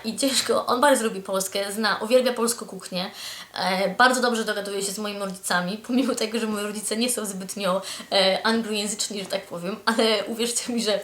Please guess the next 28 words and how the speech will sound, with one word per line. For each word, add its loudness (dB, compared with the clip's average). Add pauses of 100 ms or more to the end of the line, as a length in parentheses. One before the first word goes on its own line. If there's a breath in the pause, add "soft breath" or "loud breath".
(140)
troszeczkę 2
alkoholu 2
i -4
w -6
ogóle 6
wszystkie 2
bariery 6
językowe 2
się, 0 (380 loud breath)
e, 8
przełamują, 6
e, -6 (260)
ale 8
on 4
sobie 2
jakoś 0
na 4
razie 4
nie 4
wyobraża 2
życia -4
w -10
Polsce 0
i -4
przypuszczam, 0
że 2
ja 6
chyba 6